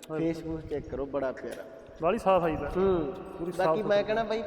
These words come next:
Speaker 2: ਸਰੀਰ ਵੀ ਬਾਹਲਾ ਸਾਫ਼ ਸੁਥਰਾ ਆ ਗਿਆ ਨਾ?
Speaker 1: ਹਾਂਜੀ ਬਾਈ, ਸਾਰੀ ਐਂ ਛੋਟੀ ਜਿਹੀ ਨਹੀਂ, ਤੁਹਾਨੂੰ ਦੱਸਿਆ ਵੀ ਕੱਦ ਕਾਠ ਵਾਲੀ ਵੱਛੀ ਹੈਗੀ।
Speaker 2: ਸਹੀ ਗੱਲ ਆ, ਕੱਦ
Speaker 1: ਹਾਂਜੀ।
Speaker 2: ਕਾਠ ਵਾਲਾ ਬੱਚਾ ਹੈਗਾ।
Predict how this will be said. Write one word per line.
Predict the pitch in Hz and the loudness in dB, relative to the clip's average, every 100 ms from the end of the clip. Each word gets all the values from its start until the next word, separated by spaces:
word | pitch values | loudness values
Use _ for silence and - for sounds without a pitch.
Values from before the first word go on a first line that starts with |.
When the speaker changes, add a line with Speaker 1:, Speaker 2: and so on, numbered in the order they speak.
| - - | -8 -12
Speaker 2:
ਸਰੀਰ | - 180 190 202 | -6 0 0 0
ਵੀ | 226 | 0
ਬਾਹਲਾ | 240 277 | 2 2
ਸਾਫ਼ | 233 220 - | 6 4 4
ਸੁਥਰਾ | - 185 | 0 4
ਆ | 147 | 4
ਗਿਆ | - - | 2 2
ਨਾ? | 175 | 6
Speaker 1:
ਹਾਂਜੀ | 185 180 | 6 6
ਬਾਈ, | 190 | 0
ਸਾਰੀ | 185 190 220 | 2 2 2
ਐਂ | 220 196 - - - - - - | 0 -2 -6 -12 -12 -14 -16 0
ਛੋਟੀ | 202 262 | 2 4
ਜਿਹੀ | 262 | 2
ਨਹੀਂ, | 247 | 2
ਤੁਹਾਨੂੰ | 220 226 | 0 0
ਦੱਸਿਆ | - 233 | 2 2
ਵੀ | |
ਕੱਦ | 233 220 - | 6 6 6
ਕਾਠ | 220 196 | 2 2
ਵਾਲੀ | 220 | 0
ਵੱਛੀ | 208 - 170 | -2 -2 -4
ਹੈਗੀ। | 147 | -2
Speaker 2:
ਸਹੀ | 175 180 156 | 0 0 2
ਗੱਲ | 143 170 | 0 0
ਆ, | |
ਕੱਦ | - 185 | 2 2
Speaker 1:
ਹਾਂਜੀ। | 151 | 2
Speaker 2:
ਕਾਠ | 139 180 175 | 2 0 0
ਵਾਲਾ | 156 156 | 0 -2
ਬੱਚਾ | 139 - 135 | -2 -2 -2
ਹੈਗਾ। | 156 | 0